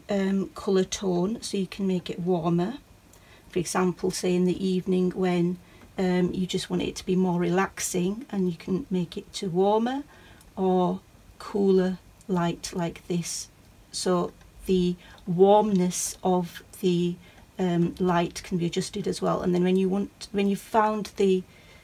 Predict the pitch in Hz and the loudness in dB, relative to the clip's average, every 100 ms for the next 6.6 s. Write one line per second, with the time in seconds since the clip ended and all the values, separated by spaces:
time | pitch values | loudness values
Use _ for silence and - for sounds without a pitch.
0 | - - 226 208 202 190 190 190 170 - | -12 -2 4 4 4 2 2 2 2 -2
1 | - - - 190 190 175 190 185 180 185 | -6 -8 -4 -4 -2 -2 0 0 0 -4
2 | 190 190 190 180 190 - - 170 180 196 | -4 -4 -2 0 0 -2 -2 0 0 -4
3 | - - - - 196 190 180 - 233 - | -14 -20 -20 -6 0 2 2 0 -4 -4
4 | - 190 170 185 175 180 185 180 180 180 | -6 -4 0 2 2 0 0 2 2 2
5 | 175 185 180 190 - 196 185 - - - | -2 -4 -4 -4 -4 -4 -4 -6 -10 -14
6 | - - 185 180 175 | -20 -4 0 2 0